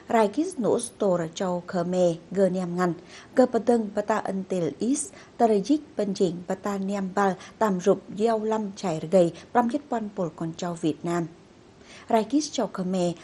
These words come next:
tờ bó nền, mờ ân tìl leo phương Nam, bà tân, bà ta kít pran. Bal mờ lau đù triệu, bè rì hăng rô bồ ná, châu Khmer Nam Bộ, ghé xin là dắt Phật giáo Nam Tông, là bà ta pin đền cờn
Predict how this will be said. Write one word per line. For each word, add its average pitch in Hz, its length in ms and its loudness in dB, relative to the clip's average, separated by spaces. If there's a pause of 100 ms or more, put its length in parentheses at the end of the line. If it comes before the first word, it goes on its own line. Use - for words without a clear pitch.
tờ 233 120 2
bó 220 240 0
nền, 202 280 0 (200)
mờ 220 120 6
ân 240 280 4 (100)
tìl 190 140 2
leo 180 180 -2
phương 180 340 -2
Nam, 180 220 0 (320)
bà 202 80 2
tân, 190 280 2
bà 185 60 -6
ta 185 100 -4
kít 240 180 -8 (140)
pran. 165 280 -2 (840)
Bal 254 140 6
mờ 233 260 4
lau 214 240 -2
đù 185 160 0
triệu, 170 440 2
bè 214 120 0
rì 202 100 -6
hăng 196 220 -4
rô 180 140 -6
bồ 180 140 2
ná, 170 320 -6 (440)
châu 233 280 4
Khmer 208 380 -2
Nam 185 200 -4
Bộ, 170 280 8 (300)
ghé 254 180 4
xin 208 280 0
là 175 60 -2
dắt 165 180 -4 (220)
Phật 190 140 -2 (280)
giáo 190 400 -4 (240)
Nam 196 380 -2
Tông, 190 220 2 (420)
là 226 320 2 (180)
bà 220 80 2
ta 226 220 2 (100)
pin 202 200 0
đền 175 280 -2
cờn 175 220 2